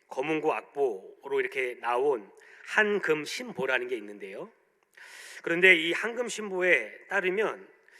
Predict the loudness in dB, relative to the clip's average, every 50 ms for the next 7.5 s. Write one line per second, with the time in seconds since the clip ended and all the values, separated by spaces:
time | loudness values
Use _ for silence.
0 | -20 -14 -8 -6 -6 -4 -2 -2 0 2 2 2 2 2 0 2 4 6 8 8
1 | 8 6 4 -2 -6 -8 -6 -4 -4 -4 -2 -2 -2 -2 0 0 0 0 -2 -2
2 | 0 2 2 2 2 2 -2 -2 -2 -4 -4 -4 -4 -4 -6 -10 -16 -20 _ _
3 | _ _ _ _ -20 -20 -20 _ -14 -10 -4 2 4 4 4 6 4 4 2 2
4 | 2 0 0 2 2 2 2 2 2 2 0 -2 -4 -4 -4 -4 -4 -4 -4 -4
5 | -4 -6 -6 -8 -12 -12 -14 -14 -16 -18 -20 _ _ _ _ _ _ _ _ _
6 | _ _ _ _ _ _ _ _ _ _ -20 -20 -20 -20 -18 -18 -14 -6 0 4
7 | 6 6 6 6 6 4 2 0 -4 -14